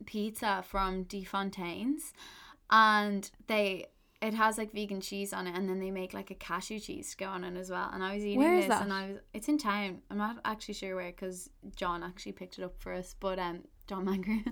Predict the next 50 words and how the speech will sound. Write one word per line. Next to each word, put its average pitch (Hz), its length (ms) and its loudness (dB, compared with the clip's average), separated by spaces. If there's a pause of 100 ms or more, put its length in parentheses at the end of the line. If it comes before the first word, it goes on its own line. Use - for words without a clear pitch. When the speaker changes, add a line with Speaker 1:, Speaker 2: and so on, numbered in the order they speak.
Speaker 1:
<laughs> - 160 -4
he, 277 360 12
like, 277 120 12
Speaker 2:
<laughs> - 0 -
Speaker 1:
picked 220 220 -4
it 202 40 0
up. 190 220 -2
Um, 190 260 0 (680)
but 214 280 6
I 208 140 8
was 214 140 2
eating 233 180 2
it 269 80 4
and 214 100 -2
I 208 60 2
was 214 100 -4
like, 214 220 -8
"Are - 60 -8
you 247 400 0
sure 190 340 0
this 202 240 2
is 190 140 -6
vegan?" 185 340 -2
He 196 140 2
was 202 100 0
like, 196 160 2
"Grania, 170 360 0
it 190 40 -4
had, 185 160 -2
like, 185 140 -4
a 196 80 2
massive 196 520 2
sign 285 380 12
<laughs> 277 100 10
over 254 200 2
it 214 180 6
saying 247 400 6
vegan. 208 400 2
Like, 202 160 2
it's 233 200 0
definitely 233 500 8
vegan." 208 460 -2
And 196 60 -8 (300)
I 226 120 2
Speaker 2:
Oh - 20 6
Speaker 1:
was 359 120 4
Speaker 2:
my 440 100 2
Speaker 1:
like, 415 60 2
Speaker 2:
God, 392 200 6
Speaker 1:
"Really?" 240 280 6